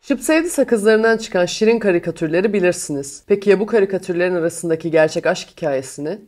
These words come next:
İki sevimli karakterin aşkı tanımladığı bu minik karikatürler, sakızın içine girmeden önce aslında flört etmek için çizilmiş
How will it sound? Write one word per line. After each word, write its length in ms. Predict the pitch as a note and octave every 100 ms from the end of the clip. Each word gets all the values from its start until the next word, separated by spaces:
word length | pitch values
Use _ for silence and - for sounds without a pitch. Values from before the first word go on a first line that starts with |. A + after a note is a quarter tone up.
| _
İki 200 | - G#3+
sevimli 420 | D#4 C4 A3 A#3 A#3+
karakterin 520 | G#3+ F3 - E3+ D#3+
aşkı 300 | E3+ - G#3+
tanımladığı 580 | G3+ E3+ D#3+ D3 D3+ D3
bu 80 |
minik 320 | D#3+ E3+ F#3 F#3
karikatürler, 800 | D3 - C3 - C3 F3 C#4 -
sakızın 460 | - A3+ A#3+ C4+ B3
içine 240 | B3 A#3+
girmeden 500 | G#3 C4+ B3 E3+ D#3+
önce 420 | C#3 C#3 F3 C4 - -
aslında 400 | G#3+ - C4 C4
flört 360 | B3+ D4 D#4
etmek 280 | A#3+ A#3+ B3+
için 220 | - F3
çizilmiş 680 | D#3+ D3+ D3 D#3 A3 -